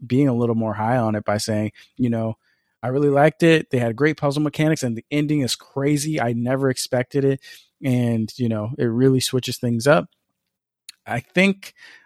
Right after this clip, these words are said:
um, that's kinda the thing. Like, even The Last of Us, a game that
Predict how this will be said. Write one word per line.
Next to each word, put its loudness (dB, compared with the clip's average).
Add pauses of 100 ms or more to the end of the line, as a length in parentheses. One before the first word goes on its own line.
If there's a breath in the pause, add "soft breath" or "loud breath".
(120)
um, 4 (520)
that's 0
kinda 2 (520)
the -4
thing. 0
Like, -2
even 2
The 2
Last 0
of -4
Us, -4
a -2
game -2
that -4